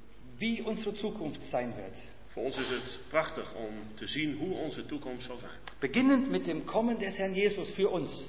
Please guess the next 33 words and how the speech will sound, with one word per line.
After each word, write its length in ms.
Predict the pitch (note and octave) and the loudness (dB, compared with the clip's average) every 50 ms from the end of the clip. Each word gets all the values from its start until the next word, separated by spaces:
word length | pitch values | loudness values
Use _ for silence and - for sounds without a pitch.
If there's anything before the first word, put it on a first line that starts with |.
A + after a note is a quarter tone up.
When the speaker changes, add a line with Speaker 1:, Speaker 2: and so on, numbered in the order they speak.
| - - - | -10 -10 -10
Speaker 2:
Het 240 | G#2+ G#2 - - - | -10 -12 -10 -8 -6
begint 320 | A2 - F3 G#3 G#3 F3+ | -2 0 2 2 2 2
ermee 340 | F3 D#3 D3+ D3+ D3+ D3 D3 | 0 0 0 2 0 0 -2
dat 300 | C#3+ A#2+ A#2 A2 - - - | -2 -4 -4 -6 -8 -10 -8
de 60 | A#2 A2+ | -8 -6
Heer 160 | A2 A2 A#2 | -6 -4 -2
Jezus 400 | A#2+ C3 C3 B2 B2+ A2+ A2+ - | -2 -2 -2 -2 -4 -6 -6 -6
zal 160 | A2+ G#2+ G#2 - | -6 -6 -6 -6
komen 320 | - A#2+ A2+ A2+ A2 G#2 | -6 -4 -4 -4 -6 -6
voor 140 | - F#2+ E2+ | -8 -10 -8
ons. 180 | F#2 F2+ - - - - - - - - - - - - - - - - - | -8 -10 -10 -10 -10 -10 -10 -10 -10 -12 -12 -12 -12 -12 -12 -14 -14 -8 -2
Speaker 1:
Und 200 | - E3 F3+ - | -2 0 2 4
im 140 | F#3+ F3+ E3 | 4 6 8
Richterstuhl 540 | F#3+ A3+ A3+ - A3+ G3+ - - G#3 G#3+ G#3 | 8 8 8 8 6 4 4 2 0 0 0
Christi. 640 | - G#3 G#3 G#3+ - - - C#3+ B2 A2+ - - - - - - - - - | 4 4 6 6 4 2 -2 -4 -4 -4 -6 -8 -10 -10 -12 -12 -10 -6 -4
Speaker 2:
De 60 | A2 | 0
rechterstoel 480 | B2 D#3 - - - - - D3+ D3 | 0 0 0 0 -4 -4 -4 -4 -4
van 120 | G2 G#2 - | -4 -4 -2
Christus. 480 | - G#2 - - - G2+ F#2 - - - - | -2 -2 -2 -2 -4 -6 -6 -8 -10 -6 -2
Speaker 1:
Wo 80 | D3+ | 0
dann 160 | C#3+ C#3+ D3+ C#3+ - | 0 0 -2 -2 -2
alles 400 | E3 G3 A3 G#3+ G#3 G#3 G#3+ G#3+ | -2 0 2 2 2 0 0 -2
anschließend 560 | D#3 F3 G3 F#3 - F#3+ F#3+ - - E3+ - | -2 -2 -2 -2 -2 -2 -4 -4 -4 -2 0
weggetan 560 | F#3 F#3 F#3 - D3 - - B2 A#2+ A2+ G2+ | 0 0 0 -2 -6 -6 -4 -4 -4 -4 -2
wird. 220 | G#2+ A2 - - - | -4 -4 -4 0 2
Auch 180 | D#3+ F#3+ F#3 | 2 2 2
jede 340 | - - F#3 A3 B3 A#3+ A#3 | 0 -2 0 0 0 0 0
Beschämung, 720 | F#3+ A3 G3+ - - G#3 A3 A#3 - F#3+ D#3+ C3+ - - - - - - - - - - - - | 0 0 0 2 4 8 10 10 10 10 8 6 4 2 -2 -6 -8 -10 -10 -10 -12 -10 -10 -8
die 140 | E3 - C3 | -6 -2 -2
auf 180 | C3 - - | -2 0 2
dieser 280 | F3+ G#3 G#3+ - F#3+ E3+ | 2 2 6 6 6 8
Erde 340 | - F3 G3+ A3 G3 G3 F3 | 8 8 8 8 8 6 6
noch 340 | E3+ F#3 F3+ - - - | 6 6 4 4 0 -4